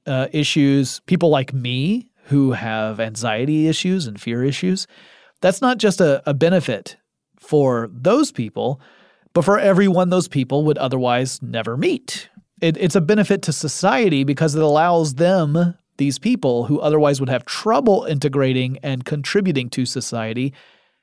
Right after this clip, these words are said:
to do so. I mean, it may not be a big positive with me.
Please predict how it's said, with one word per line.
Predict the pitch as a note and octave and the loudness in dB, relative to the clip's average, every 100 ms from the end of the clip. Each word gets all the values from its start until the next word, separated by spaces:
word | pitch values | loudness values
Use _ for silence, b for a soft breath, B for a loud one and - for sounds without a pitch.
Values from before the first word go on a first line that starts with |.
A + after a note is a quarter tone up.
| b | b
to | - | -4
do | E3+ D#4 | 0 0
so. | - G#2+ - - _ _ _ _ _ | 0 -4 -8 -14 _ _ _ _ _
I | C#3+ | -2
mean, | C#3 A#2+ | -2 -2
it | D3+ | -2
may | D3+ D3 | 0 0
not | C3+ B2 | -2 -2
be | B2 | -4
a | A2 | -4
big | B2 A#2 | -4 -4
positive | - C3 A#2 A2+ | -2 -2 -2 -6
with | A2 | -4
me. | C#3 A3+ C3 C#3+ | 0 2 0 -4